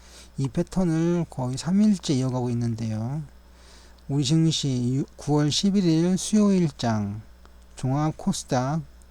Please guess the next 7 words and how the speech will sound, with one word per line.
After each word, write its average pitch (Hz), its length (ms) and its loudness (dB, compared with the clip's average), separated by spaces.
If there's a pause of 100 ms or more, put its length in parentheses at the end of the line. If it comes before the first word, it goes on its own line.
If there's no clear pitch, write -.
둘 120 300 -4
다 143 140 -2
동반 135 420 -2
상승을 165 380 0
했습니다. 127 560 -2 (500)
이것은 143 320 0
아마도 147 680 2